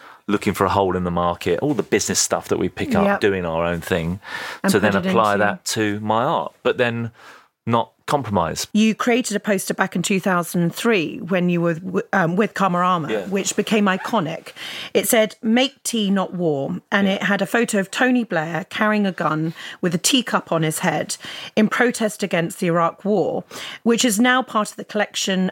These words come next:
Speaker 2: at the V and A and hangs, am I right in saying, in the Toronto Museum of Modern Art?
Speaker 1: Yeah.
Speaker 2: That must have been an amazing moment. Do you think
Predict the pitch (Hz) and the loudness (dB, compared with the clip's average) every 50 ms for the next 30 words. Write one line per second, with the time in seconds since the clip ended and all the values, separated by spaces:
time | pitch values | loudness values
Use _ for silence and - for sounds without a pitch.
0 | - - 240 - - 196 190 - 202 175 170 160 160 147 147 147 165 190 - - | 0 0 0 0 -2 -6 -6 -2 0 0 0 0 0 0 0 0 0 -2 -2 -2
1 | - 196 190 185 - 208 202 196 185 185 190 190 170 - - - - - 208 190 | -2 0 0 0 0 0 2 2 2 2 2 0 0 -2 -6 -8 -4 -2 0 2
2 | 185 185 196 190 202 196 - - 202 - 202 180 185 180 180 175 - - 202 196 | 2 2 2 2 0 0 0 -2 -2 0 0 0 2 0 0 -2 -2 -2 -2 0
3 | 185 - 185 180 180 170 165 185 175 170 170 170 165 - - 170 160 165 170 160 | 0 0 0 0 0 0 0 0 0 0 0 -2 -2 -2 -2 -2 -2 0 0 -2
4 | 151 - - - 233 160 135 156 - - - 107 104 92 - - - - - - | -2 0 2 2 2 2 2 -2 -4 -4 -4 -4 -4 -4 -6 -8 -10 -10 -10 -10
5 | - _ - 262 - 320 320 330 311 - - 269 - - 247 226 214 208 214 - | -10 _ -2 0 0 2 2 0 0 0 0 -2 -2 0 0 2 2 2 2 2
6 | 202 196 190 196 202 220 214 214 208 190 - 202 185 180 185 185 190 190 180 156 | 2 2 2 4 4 4 2 2 0 0 0 0 0 2 2 2 2 2 0 0
7 | 135 143 131 - - - - - - _ _ - - 254 269 302 320 330 - - | 0 -2 -4 -6 -6 -6 -6 -8 -8 _ _ -2 2 2 4 4 4 2 0 0
8 | - 302 262 220 208 185 - | 0 0 2 2 0 -2 -4